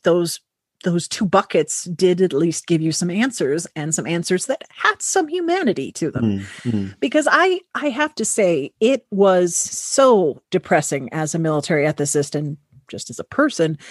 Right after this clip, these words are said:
Speaker 1: to see the erosion that went along with what was going on at, at the height of, like, the Abu Ghraib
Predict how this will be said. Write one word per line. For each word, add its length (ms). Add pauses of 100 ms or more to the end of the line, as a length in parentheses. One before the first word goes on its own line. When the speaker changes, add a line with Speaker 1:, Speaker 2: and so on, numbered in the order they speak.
(440)
Speaker 1:
to 220
see 400
the 240
erosion 760
that 180
went 280
along 600 (300)
with 520
what 240
was 180
going 300
on 360
at, 300
at 140
the 100
height 300
of, 160
like, 200
the 120
Abu 240
Ghraib 340